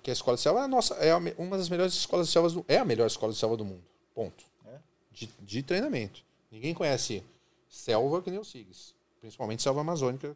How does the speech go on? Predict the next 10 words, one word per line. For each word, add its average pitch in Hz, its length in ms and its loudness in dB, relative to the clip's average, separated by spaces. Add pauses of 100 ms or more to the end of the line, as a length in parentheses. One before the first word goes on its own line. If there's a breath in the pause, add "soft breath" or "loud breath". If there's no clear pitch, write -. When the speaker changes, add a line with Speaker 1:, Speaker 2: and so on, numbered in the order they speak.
Speaker 1:
que 123 120 -16
é, 107 320 -10 (680 soft breath)
é, 95 260 -16 (380)
o 113 80 -2
habitat 113 340 2
natural 117 320 2
Speaker 2:
O 156 40 2
Speaker 1:
deles. 120 260 0
Speaker 2:
local, 98 320 -6
né? 104 60 -12